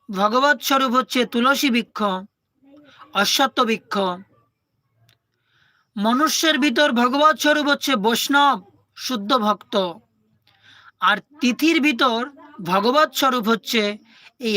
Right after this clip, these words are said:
একাদশী তিথি। তাই আজকে এই মহা মহা ফলদায়ী, পুণ্যদায়ী এই উত্থান একাদশী অতীব পুণ্যদায়ী।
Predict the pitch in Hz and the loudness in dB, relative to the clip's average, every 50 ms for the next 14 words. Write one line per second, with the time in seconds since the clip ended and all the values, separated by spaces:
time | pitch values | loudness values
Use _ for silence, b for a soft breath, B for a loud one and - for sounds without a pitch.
0 | 190 190 185 - 214 220 220 233 233 - - 196 156 - 160 160 - - 165 - | 0 0 0 0 -2 -2 0 -2 -4 -4 -6 -12 -14 -16 -20 -20 -20 -20 -20 -20
1 | - _ _ _ _ _ _ _ _ b b b b b b _ 240 226 220 214 | -20 _ _ _ _ _ _ _ _ b b b b b b _ 0 2 4 4
2 | 208 214 202 202 214 254 262 254 240 240 269 294 - _ _ _ _ _ - 214 | 2 2 0 -2 0 2 2 2 2 0 -4 -6 -12 _ _ _ _ _ -6 -6
3 | 214 214 208 - - _ - 202 220 214 247 269 285 285 285 269 269 269 269 254 | -4 -4 -6 -8 -14 _ -4 -2 0 2 2 2 2 2 2 2 4 4 4 2
4 | 233 226 254 - _ _ - - - 220 226 240 262 226 254 254 247 233 226 226 | 0 -2 -6 -10 _ _ -20 -4 -2 0 0 2 2 2 2 0 0 0 -2 -4
5 | - - 247 247 269 277 277 269 262 254 254 247 240 226 226 226 - b b b | -4 -4 -4 -2 0 0 0 2 2 0 0 0 -2 -2 -4 -6 -10 b b b
6 | b b b b b 214 202 202 214 220 - _ - 277 302 302 302 294 277 254 | b b b b b -4 -2 -2 -2 -2 -4 _ 2 4 4 4 4 2 0 0
7 | 247 262 233 254 262 240 262 247 220 226 254 - - - - - - - - - | 0 0 0 0 0 0 0 0 0 0 -2 -8 -18 -20 -20 -20 -20 -20 -20 -20
8 | - - 240 233 - - 320 320 294 320 311 294 277 269 - - - - - - | -10 -4 -4 -4 0 0 0 2 4 4 2 2 0 -4 -8 -14 -20 -20 -20 -20
9 | _ _ _ _ _ _ _ _ _ - - - 302 - - - - 233 233 247 | _ _ _ _ _ _ _ _ _ -20 -20 -20 -20 -20 -20 -6 -4 -2 -2 0
10 | 254 262 254 233 220 208 202 196 185 | 0 0 2 2 2 2 0 -2 -6